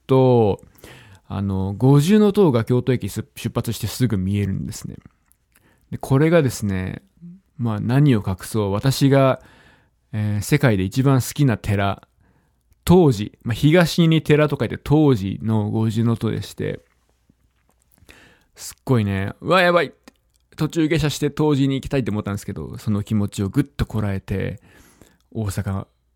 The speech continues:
えー、方面へ私は向かいました。<laughs> どうでもいいよね。ただ当時は本当に、あの、誰も行かないんですよ、結構意外と。京都行ったら金閣とかさ、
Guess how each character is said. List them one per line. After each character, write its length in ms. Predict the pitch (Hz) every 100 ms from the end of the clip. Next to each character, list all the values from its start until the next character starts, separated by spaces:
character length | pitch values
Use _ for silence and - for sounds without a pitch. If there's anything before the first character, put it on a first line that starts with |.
| _
え 720 | 107 92 85 82 - - - 98
ー、 40 |
方 160 | 107 95
面 160 | 90
へ 40 | 85
私 320 | 90 98 104
は 60 |
向 140 | 87 92
か 100 | 82
い 60 |
ま 120 | 90 90
し 100 | -
た。 100 | - _ - - 151 - 123
<laughs> 640 | 110 _ _ _ - 220 -
ど 120 | 147
う 60 | 139
で 100 | 143
も 120 | 160
い 60 | 147
い 20 |
よ 80 | 110
ね。 80 | - 185 - -
た 100 | 139
だ 60 |
当 280 | - 240 220
時 140 | 135 127
は 300 | 123 123 113
本 160 | 135
当 100 | 139
に、 100 | 143 - -
あ 100 | -
の、 60 | 98 - _ _ _
誰 200 | - 214
も 80 | 311
行 100 | 143
か 80 | 180
な 80 | 196
い 40 |
ん 20 |
で 40 | 101
す 40 |
よ、 80 | 90
結 220 | 117 -
構 180 | 107 101
意 60 |
外 180 | 107 101
と。 260 | 104 101 _ _ _ _ _ _ _ _ _ _
京 140 | 233 170
都 80 |
行 40 | 113
っ 20 |
た 80 | 107
ら 40 |
金 240 | - 190 151
閣 220 | 98 -
と 100 | -
か 100 | 95
さ、 300 | 101 104